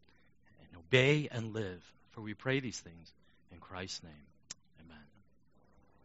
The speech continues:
As a historical figure, Jesus appeared seemingly out of nowhere, an uneducated carpenter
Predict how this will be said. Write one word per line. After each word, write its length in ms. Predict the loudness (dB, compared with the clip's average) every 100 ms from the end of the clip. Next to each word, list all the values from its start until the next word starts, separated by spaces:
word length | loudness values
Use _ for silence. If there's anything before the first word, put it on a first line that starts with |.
| -20 -20 -20 -20 -20 -20 -20 -20 -20 _ -20 -20 -20 -20 -20 -20 -20 -2
As 100 | 8
a 80 | 12
historical 560 | 12 12 12 12 12 10
figure, 760 | 10 12 12 12 10 10 6 -4 -20 -20 -20 -20 -20 -20 -2
Jesus 800 | 10 12 12 12 12 12 6 4 -2 -10 -2
appeared 520 | 2 12 12 12 12
seemingly 540 | 10 10 10 12 12
out 200 | 12 12
of 100 | 10
nowhere, 520 | 8 10 10 8 2 -6 -18 -20 -20 -20 -20 -20 -20 -14
an 140 | 4 10
uneducated 920 | 10 10 6 8 8 8 10 10 6
carpenter 640 | 10 10 10 2 -4 -8